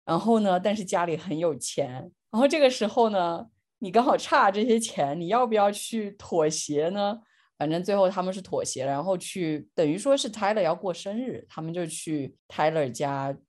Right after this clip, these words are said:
准备去帮他庆生，然后变成小熊猫就会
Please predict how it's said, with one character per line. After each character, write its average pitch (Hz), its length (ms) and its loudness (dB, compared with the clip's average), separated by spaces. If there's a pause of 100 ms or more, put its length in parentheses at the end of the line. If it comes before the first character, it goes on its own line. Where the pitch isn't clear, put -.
准 127 180 -6
备 143 120 -4
去 156 280 -8
帮 165 160 -4
他 180 120 -4
庆 180 280 -6
生， 190 300 -2
然 151 120 -2
后 160 100 -4
变 175 160 -4
成 165 100 -4
小 160 160 -6
熊 147 160 -6
猫 156 200 -2
就 175 140 -6
会 165 240 0